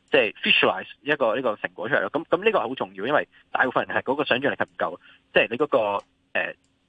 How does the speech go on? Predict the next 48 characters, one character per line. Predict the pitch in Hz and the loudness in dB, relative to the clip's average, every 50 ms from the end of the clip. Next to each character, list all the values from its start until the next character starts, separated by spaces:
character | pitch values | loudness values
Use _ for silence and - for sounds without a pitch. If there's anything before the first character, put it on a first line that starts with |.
| _ _ _ _ _ | _ _ _ _ _
點 | - 117 120 | -4 0 2
講 | 123 | 2
啊？ | 113 - - - _ - | 2 0 -4 -12 _ -2
你， | - 120 139 - - | -2 -2 -2 0 -2
你， | 123 135 - - | -2 -2 -2 -2
你， | 123 135 135 - _ - | -4 -6 -6 -6 _ 0
譬 | 156 - 98 | 0 0 2
如 | 92 | 2
你 | - 135 | 0 0
一 | 151 | 2
個 | - 131 110 107 - _ _ _ _ - - - | 2 2 0 0 -2 _ _ _ _ -20 -4 0
非 | - 196 180 190 190 - | 2 2 2 2 -2 -6
美 | 131 110 120 | -8 -8 -4
術 | 127 123 - | -2 -2 -2
嘅 | - 117 | -2 -2
同 | 104 92 95 | -4 -6 -6
事， | - 107 | -6 -2
可 | 101 117 | 0 0
能 | 131 104 | 0 -2
同 | - 92 90 | -4 -8 -8
你 | 101 | -6
個 | 117 117 | -4 -4
美 | 107 98 | -4 -4
術 | 110 113 - | -2 -4 -4
嘅 | 117 110 | -4 -4
同 | 110 92 92 | -8 -10 -8
事 | - - | -8 -4
嘅 | 101 104 104 | 0 2 2
嗰 | 110 | 2
個 | 123 113 98 98 - - - - _ _ _ _ | 4 2 2 0 -2 -10 -18 -20 _ _ _ _
對 | 123 113 | -2 -2
同 | - - 107 113 160 | 0 0 0 2 2
一 | 156 | 2
樣 | 117 107 | 0 -2
嘢 | 98 98 113 117 | -2 -4 -2 -2
嘅 | 113 | -2
理 | 104 95 101 | -2 -2 -2
解 | - 92 92 107 | -2 0 0 2
呢， | 113 117 | 2 2
可 | 127 123 | 2 0
能 | 98 87 | 0 -4
係， | 98 82 82 - _ _ _ _ _ _ _ - | -6 -8 -8 -10 _ _ _ _ _ _ _ -10
呃， | - - | -4 0
爭 | - 143 - | 2 2 2
好 | 117 | 0
遠 | 117 117 110 92 | -4 -6 -8 -10
嘅。 | - 92 - | -12 -10 -4
咁 | - 143 190 | -2 -2 -2